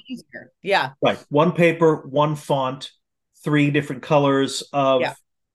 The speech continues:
Speaker 2: of text, right?
Speaker 1: Yeah.
Speaker 2: Anything you wrote is in red. Anything I wrote is in blue. Anything the other person wrote is in, uh, you know, is in orange.
Speaker 1: Yeah.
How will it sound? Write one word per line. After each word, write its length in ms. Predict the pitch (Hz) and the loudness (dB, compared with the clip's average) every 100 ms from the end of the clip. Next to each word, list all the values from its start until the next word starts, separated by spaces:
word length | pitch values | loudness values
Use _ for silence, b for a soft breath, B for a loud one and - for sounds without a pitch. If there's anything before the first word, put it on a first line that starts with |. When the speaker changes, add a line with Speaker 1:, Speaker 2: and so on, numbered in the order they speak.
| _ _ - | _ _ -10
Speaker 2:
of 160 | 139 | -8
text, 480 | - 196 - - - _ _ _ _ | -2 -2 -2 -16 -18 _ _ _ _
right? 220 | - 127 - | -2 -2 -2
Speaker 1:
Yeah. 40 | - | -6
Speaker 2:
Anything 360 | 156 190 190 175 | 0 2 4 4
you 160 | 170 156 | 4 4
wrote 240 | 151 147 | 4 4
is 180 | 143 147 | 0 0
in 240 | 139 135 - | -2 -4 -10
red. 300 | 127 120 113 - | -2 -2 -2 -6
Anything 460 | 139 147 147 139 | -6 -4 -4 -4
I 140 | 127 139 | 0 0
wrote 220 | 139 135 | 2 0
is 140 | 135 | -4
in 120 | 131 | -8
blue. 300 | 120 120 117 | -4 -2 0
Anything 400 | 113 131 131 131 | -2 -6 -8 -8
the 120 | 127 123 | 0 2
other 140 | 131 | 0
person 400 | - 123 - 113 | -4 -6 -6 -2
wrote 220 | 113 113 | -2 0
is 160 | 120 131 | -4 -4
in, 260 | 127 127 - _ _ _ _ _ - | -4 -6 -16 _ _ _ _ _ -6
uh, 140 | 127 120 | -2 -2
you 100 | 107 | 0
know, 180 | 127 127 | 0 0
is 180 | 127 127 | 0 -4
in 120 | 131 | -4
orange. 480 | 113 185 - - - _ _ _ _ _ | -2 -4 -6 -16 -20 _ _ _ _ _
Speaker 1:
Yeah. 220 | 165 139 | -6 -4